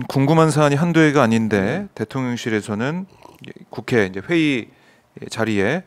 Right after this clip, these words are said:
Speaker 1: 나오지 않고 있다. 뭐 여당에서 이 일정을 <coughs> 제대로 합의를 해주지 않고 있기 때문에 국회에서 국민을, 아, 대표해서 국민을 대신해서 <coughs>
Speaker 2: 네.
Speaker 1: 물어볼 사안이 많음에도 불구하고 제대로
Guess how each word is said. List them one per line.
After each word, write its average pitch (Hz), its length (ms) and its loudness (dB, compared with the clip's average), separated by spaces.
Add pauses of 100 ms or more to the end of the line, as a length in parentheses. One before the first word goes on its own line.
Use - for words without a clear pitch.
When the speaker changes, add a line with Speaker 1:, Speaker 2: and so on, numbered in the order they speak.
Speaker 1:
나오지 113 300 2
않고 98 240 -4
있다. 104 320 -4 (140)
뭐 113 120 0
여당에서 156 520 6
이 139 260 4
일정을 165 560 4 (220)
<coughs> - 200 -12
제대로 139 260 2
합의를 175 300 0
해주지 214 340 -2
않고 135 260 0
있기 190 140 0
때문에 107 640 0 (380)
국회에서 113 800 0
국민을, 131 580 2 (500)
아, - 160 -6
대표해서 131 580 2
국민을 139 360 -2
대신해서 127 540 2 (220)
<coughs> - 180 -14
Speaker 2:
네. - 80 -8
Speaker 1:
물어볼 123 480 2
사안이 147 360 -2
많음에도 151 440 0
불구하고 113 500 -2
제대로 107 440 -2